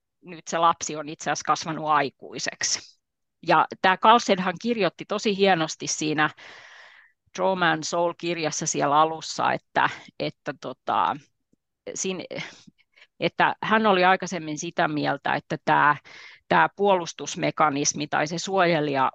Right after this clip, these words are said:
on niin kuin tämmönen, että sitä ei voi kouluttaa, että, että se säilyy niin kuin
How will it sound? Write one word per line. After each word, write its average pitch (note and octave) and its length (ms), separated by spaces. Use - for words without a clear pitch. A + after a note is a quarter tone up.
on D#3 320
niin C3+ 260
kuin D3 200
tämmönen, D3 500
että - 180
sitä F#3 260
ei F3 160
voi D#3 160
kouluttaa, F#3 840
että, - 260
että E3+ 180
se G3 100
säilyy G3+ 680
niin C#3+ 260
kuin D#3 180